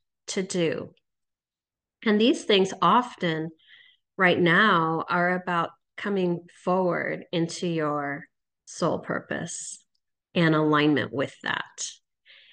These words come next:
And I know it can be really terrifying, and we can find a million excuses not to do it because it's hard. <laughs> It's hard to change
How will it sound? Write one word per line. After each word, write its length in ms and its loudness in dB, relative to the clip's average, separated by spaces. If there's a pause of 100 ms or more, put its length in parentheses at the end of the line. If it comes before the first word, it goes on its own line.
(100)
And 240 6
I 100 4
know 140 6
it 100 0
can 140 -2
be 140 -2
really 280 -2
terrifying, 800 -6 (360)
and 140 6
we 160 8
can 220 4
find 460 2
a 80 0
million 640 4
excuses 600 -6
not 200 -2
to 100 -8
do 200 -6
it 160 -10 (640)
because 540 0
it's 160 -2
hard. 360 -4 (240)
<laughs> 460 2 (400)
It's 260 2
hard 240 4
to 80 -2
change 580 6